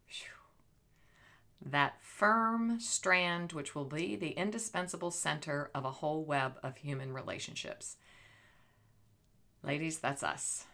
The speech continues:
Women, we are heart lifters. We stand in the center of our sphere of influences, and like it <laughs> or not, some days we like it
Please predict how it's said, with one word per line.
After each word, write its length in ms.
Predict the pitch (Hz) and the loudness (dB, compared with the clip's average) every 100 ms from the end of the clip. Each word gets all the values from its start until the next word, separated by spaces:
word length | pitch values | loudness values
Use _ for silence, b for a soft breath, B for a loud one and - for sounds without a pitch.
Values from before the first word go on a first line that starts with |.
| b b b b b | b b b b b
Women, 640 | - 143 180 196 196 196 185 | -4 0 2 4 4 2 2
we 140 | 165 | 6
are 200 | 196 185 | 8 8
heart 460 | 170 - 170 165 - | 6 2 2 2 0
lifters. 560 | 147 139 - - - - | -2 -2 -4 -6 -4 -4
We 120 | 147 | -2
stand 800 | - - 190 196 202 196 196 196 - | 2 6 6 6 4 4 2 -2 -6
in 100 | 143 | -4
the 80 | 131 | 0
center 640 | - - 190 196 180 180 | 2 4 2 2 0 2
of 180 | 156 147 | 0 2
our 160 | 131 127 | 2 4
sphere 480 | - - 180 185 | 2 4 4 4
of 260 | 180 151 139 | 2 0 -2
influences, 920 | - 156 160 147 147 143 143 139 139 - B B B B B | -2 -4 -2 -4 -2 -2 0 0 0 -4 B B B B B
and 300 | - 139 135 | -4 -2 -2
like 380 | 120 143 190 196 | 0 6 8 8
it 100 | 240 | 4
<laughs> 160 | 269 220 | 2 4
or 160 | 226 233 - | 2 2 2
not, 640 | 180 190 - 165 - - - B B B | 2 2 -2 -2 -6 -14 -14 B B B
some 420 | - - 214 233 | 0 8 10 10
days 480 | 233 233 233 233 233 | 10 10 10 6 2
we 120 | 175 | 0
like 300 | 151 160 185 | 2 6 6
it 200 | 196 - | 6 0